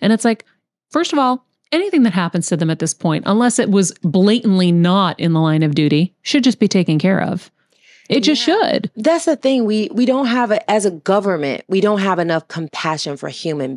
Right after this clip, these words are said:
Speaker 2: beings. That's the thing. That's period. It, you know, we can take case by case. You know, every person in the world that's suffering could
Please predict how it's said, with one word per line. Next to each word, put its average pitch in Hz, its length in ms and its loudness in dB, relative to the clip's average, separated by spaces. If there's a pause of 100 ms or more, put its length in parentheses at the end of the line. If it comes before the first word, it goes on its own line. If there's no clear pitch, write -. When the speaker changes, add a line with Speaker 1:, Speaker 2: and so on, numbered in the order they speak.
Speaker 2:
beings. 147 580 -12 (240)
That's 170 260 -2
the 185 100 -4
thing. 151 180 -4
That's 240 220 0
period. 147 400 -2 (320)
It, 302 160 0
you 302 120 2
know, 320 140 2
we 359 100 2
can 359 180 2
take 285 260 0
case 277 340 0
by 240 160 0
case. 226 480 0 (220)
You 233 100 2
know, 202 280 2 (100)
every 277 260 0
person 254 400 0
in 233 80 0
the 220 100 2
world 202 300 2
that's 180 160 0
suffering 262 720 -2 (260)
could 214 480 2